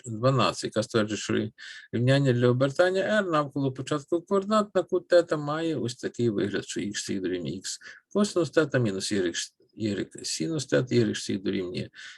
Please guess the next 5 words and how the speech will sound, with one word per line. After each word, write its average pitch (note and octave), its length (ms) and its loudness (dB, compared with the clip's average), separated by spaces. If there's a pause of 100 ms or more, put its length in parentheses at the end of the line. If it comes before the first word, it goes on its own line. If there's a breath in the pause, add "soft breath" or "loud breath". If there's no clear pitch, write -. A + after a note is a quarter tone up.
(140 loud breath)
х - 320 -4 (120)
синус D3 380 -2
тета B2+ 300 0
плюс G#2+ 380 -2 (360 loud breath)
y A#2 280 4